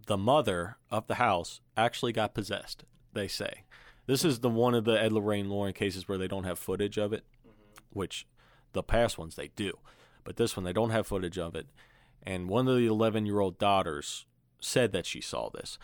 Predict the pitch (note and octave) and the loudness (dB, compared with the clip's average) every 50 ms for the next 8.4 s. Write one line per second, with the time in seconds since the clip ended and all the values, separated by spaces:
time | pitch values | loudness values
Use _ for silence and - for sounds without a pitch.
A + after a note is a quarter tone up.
0 | - - - - - - B2 A#2+ D#3+ G3+ G#3 F#3+ - C3+ - - C#3 C#3 B2+ A#2 | -20 -20 -20 -12 -2 0 0 4 4 4 4 4 2 0 0 2 4 4 6 6
1 | A2+ A2 G#2 G2+ G2 - - - G#2+ G#2 - - A2+ A2 A2 - G#2 G2 - G#2+ | 6 6 4 4 4 2 0 -2 -2 0 0 0 0 0 0 -2 -8 -4 -2 -2
2 | G2 F2 F2+ F#2 G#2 G2+ G2 F2+ E2+ - - - - - G#2+ G#2+ G2+ - - - | -2 -2 -4 -6 -4 -4 -4 -4 -6 -8 -12 -14 -2 2 2 2 2 0 -6 -14
3 | - - - A#2 A#2+ B2 C3 B2 G2 G2 G#2 A2 A#2 A2+ A2 - - - _ _ | -20 -6 0 2 2 4 4 4 4 4 6 4 4 2 0 -6 -10 -12 _ _
4 | - - - - G#2+ G2+ - - G#2 - - A2+ G2 - G2+ G2+ G2+ G2+ - - | -10 -4 0 2 2 2 2 0 -2 0 2 0 0 2 0 2 2 2 2 0
5 | A2 G2 D#2+ - - - G2 F#2+ F#2+ F#2 F2+ F2 F2 E2+ F2 F2 F2 F2+ F#2 F#2 | -2 -4 -6 -6 -4 -4 -4 -2 -2 -4 -4 -4 -4 -6 -6 -4 -4 -4 -4 -4
6 | G2 F#2 F2+ - - - F#2+ F#2 F#2+ G2 G#2+ - - - - - G2 G2+ - - | -6 -8 -8 -8 -10 -8 -8 -8 -8 -10 -12 -14 -14 -12 -12 -10 -12 -10 -10 -12
7 | G2 - - - - - - - _ - G#2+ - - - - - D#3+ F#3 F3+ D3 | -14 -14 -16 -20 -20 -20 -20 -16 _ -8 -8 -6 -6 0 2 4 6 6 4 4
8 | C3+ A2 G#2+ A2 G#2+ G2+ G2+ | 2 2 2 2 2 2 2